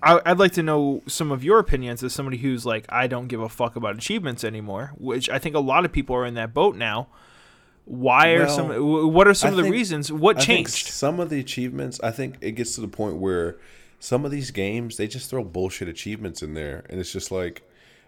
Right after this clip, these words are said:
Speaker 2: before, when it first came out, I felt like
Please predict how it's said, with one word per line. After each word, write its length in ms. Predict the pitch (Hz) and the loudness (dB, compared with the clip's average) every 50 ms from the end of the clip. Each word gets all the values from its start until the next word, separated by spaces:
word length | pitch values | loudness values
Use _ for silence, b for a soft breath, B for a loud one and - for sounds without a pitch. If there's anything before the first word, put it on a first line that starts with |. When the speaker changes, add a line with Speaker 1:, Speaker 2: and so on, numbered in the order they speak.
| b b - 135 | b b -10 -8
Speaker 2:
before, 480 | 113 98 - - 135 147 127 - - - - - - | -8 -4 0 2 2 2 2 0 -4 -8 -14 -12 -6
when 140 | 107 117 117 | -4 -4 -2
it 80 | 117 | -2
first 220 | - 139 135 131 - | -2 -2 -2 -2 -4
came 200 | 127 113 110 107 | -4 -2 -2 -2
out, 140 | 104 98 | -2 -2
I 80 | 67 - | -4 -4
felt 180 | - - 104 101 | -2 -2 0 0
like 360 | 98 95 92 - - - - | 0 0 -2 -6 -10 -20 -20